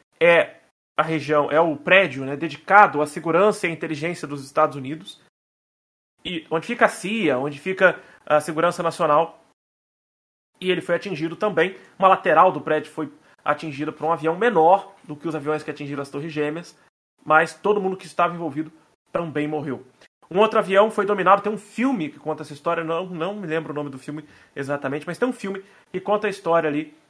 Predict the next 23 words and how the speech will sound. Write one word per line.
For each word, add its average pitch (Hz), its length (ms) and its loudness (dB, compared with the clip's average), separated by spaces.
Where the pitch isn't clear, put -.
dos, 156 440 -8
eh, 151 100 2
passageiros 170 440 -4
que - 80 -20
conseguiram 180 380 -10
resgatar 180 580 2
um 180 80 0
avião. 160 280 -4
Eles 151 180 -6
souberam 185 580 6
da 151 80 -8
notícia, 156 380 -8
eles 127 160 -10
receberam 170 520 0
a 170 40 2
notícia 185 480 -10
de - 100 -20
que - 80 -10
o 175 40 -2
avião 165 300 -4
tinha 233 240 0
sido 170 180 -10
sequestrado 190 640 2